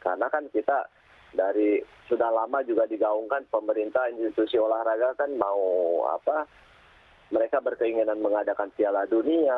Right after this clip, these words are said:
mereka berkeinginan untuk mengadakan Olimpik. Tapi hal kecil gini aja mereka nggak bisa gitu loh.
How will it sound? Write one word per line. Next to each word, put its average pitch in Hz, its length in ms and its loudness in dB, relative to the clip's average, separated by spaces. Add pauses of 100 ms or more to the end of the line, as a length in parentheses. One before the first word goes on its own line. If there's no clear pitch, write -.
mereka 107 320 -2
berkeinginan 110 560 0
untuk 104 320 -2
mengadakan 101 640 0
Olimpik. 120 560 -2 (960)
Tapi 180 240 0
hal 160 240 0
kecil 147 400 -2
gini 151 240 2
aja 156 160 0
mereka 170 320 0
nggak 107 240 -2
bisa 120 480 -2
gitu 80 240 -2
loh. - 160 -10